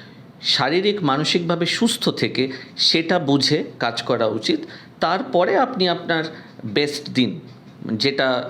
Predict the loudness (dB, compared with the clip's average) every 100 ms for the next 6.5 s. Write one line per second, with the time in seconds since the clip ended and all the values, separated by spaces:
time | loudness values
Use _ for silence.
0 | -4 0 2 0 -6 -12 -4 -4 -2 -2
1 | 0 -2 -4 -14 -12 -10 -8 -8 -10 -4
2 | 2 2 2 2 2 2 0 0 -4 -14
3 | -18 -10 -2 -2 -2 -2 0 0 2 2
4 | 2 2 2 2 0 -2 -2 -6 -6 -10
5 | -2 0 0 0 0 0 0 0 0 0
6 | -2 -4 -6 -10